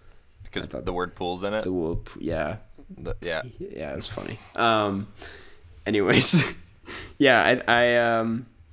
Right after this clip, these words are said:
Speaker 2: I don't like how so many people are comparing it to, like,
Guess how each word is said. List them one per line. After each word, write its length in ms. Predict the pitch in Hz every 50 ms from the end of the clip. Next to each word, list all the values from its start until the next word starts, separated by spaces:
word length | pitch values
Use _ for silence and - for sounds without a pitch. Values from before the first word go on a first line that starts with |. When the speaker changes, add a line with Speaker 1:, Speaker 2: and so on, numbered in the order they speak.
| - - - - - - -
Speaker 2:
I 60 | 127
don't 180 | 160 - 170
like 180 | 160 156 160 160
how 140 | 196 165 143
so 180 | - - 135
many 180 | 131 135 135 127
people 380 | - - 131 117 - 120 113 104
are 100 | 104 104
comparing 460 | 101 104 90 - 107 98 98 98 98
it 140 | 92 - -
to, 100 | - 87
like, 300 | 82 78 76 78 - -